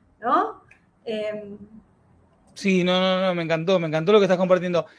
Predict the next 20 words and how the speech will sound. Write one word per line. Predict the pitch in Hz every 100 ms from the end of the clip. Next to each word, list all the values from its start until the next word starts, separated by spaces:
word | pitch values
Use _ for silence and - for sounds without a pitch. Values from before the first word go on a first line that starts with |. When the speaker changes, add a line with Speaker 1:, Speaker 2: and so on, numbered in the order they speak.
| -
Speaker 2:
Están | - - 294
todos | 311 269 202
así | 226
como | 240 208
conectados, | 175 165 156 240
<laughs> | 214 -
así | 160
como | 208 220
tomando | 202 226 226
nota. | 247 262 247 - - - -
Voy | 208 254
a | 233
compartir | 202 185 226
algunos | 226 226
comentarios, | 220 185 175 214 247 254 247
ahí | 156 165
que | 175
ya | 147 165
hay | 170 170
en, | 160 143 151